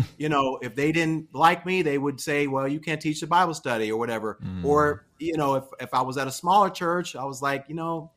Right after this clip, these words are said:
Speaker 1: this is good, but I wanna kinda see how a larger, more established church would roll." And then when I got to a bigger mega church,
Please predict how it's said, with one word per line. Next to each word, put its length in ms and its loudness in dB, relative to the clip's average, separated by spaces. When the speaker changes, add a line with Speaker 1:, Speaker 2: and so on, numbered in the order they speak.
Speaker 1:
this 160 -8
is 80 -10
good, 340 2
but 140 -2
I 80 2
wanna 340 0
kinda 340 0
see 180 -2
how 280 8
a 40 4
larger, 440 4
more 160 -2
established 480 0
church 300 0
would 180 -6
roll." 420 2
And 100 -4
then 80 -2
when 100 0
I 140 4
got 240 6
to 120 2
a 40 0
bigger 280 2
mega 260 2
church, 460 -2